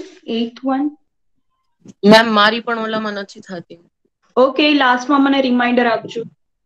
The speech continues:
Speaker 1: જેમની પણ નથી થતી। जिनकी भी अटेंडेंस नहीं हो पा रही है, वो मुझे लास्ट में बताएगा।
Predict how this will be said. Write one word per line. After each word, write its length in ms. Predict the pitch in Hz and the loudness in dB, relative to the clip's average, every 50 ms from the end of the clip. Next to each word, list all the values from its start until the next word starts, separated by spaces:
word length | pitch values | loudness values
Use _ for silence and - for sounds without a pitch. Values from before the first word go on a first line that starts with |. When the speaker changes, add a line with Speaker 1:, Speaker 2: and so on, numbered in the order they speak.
| _ _ | _ _
Speaker 1:
જેમની 280 | 240 254 240 247 254 | -4 -2 -2 0 -2
પણ 160 | 254 262 262 247 | 0 -2 -2 -2
નથી 220 | 233 226 262 254 | -2 -2 -4 -4
થતી। 460 | - 254 233 - - 226 226 - 233 _ _ _ _ _ _ _ _ _ _ _ _ _ _ _ _ _ _ _ _ - 262 | -6 -6 -8 -8 -10 -14 -18 -18 -20 _ _ _ _ _ _ _ _ _ _ _ _ _ _ _ _ _ _ _ _ -4 -2
जिनकी 380 | 254 269 277 269 277 269 320 | 0 0 2 0 0 0 -2
भी 100 | 302 349 359 | 0 2 2
अटेंडेंस 600 | 320 285 - 277 277 277 269 269 285 285 294 294 | 2 2 0 0 0 0 0 0 0 -2 -2 -4
नहीं 320 | - 262 254 262 294 302 | -4 -2 -2 0 0 -2
हो 200 | 285 294 294 277 | 0 -2 -4 -2
पा 200 | - 262 240 226 226 | -2 0 0 0 0
रही 180 | 233 233 262 | 0 -2 -4
है, 80 | 311 339 | -6 -6
वो 100 | 339 330 | -6 -4
मुझे 280 | 311 311 302 269 294 | -2 -2 -2 -2 -2
लास्ट 340 | 285 269 240 233 247 - - | -2 0 0 0 -2 -2 -2
में 140 | 269 269 254 | 0 0 0
बताएगा। 680 | 247 240 240 - 233 226 220 214 220 220 220 226 226 | 0 -2 -2 -2 -2 0 0 0 -2 -2 -4 -4 -6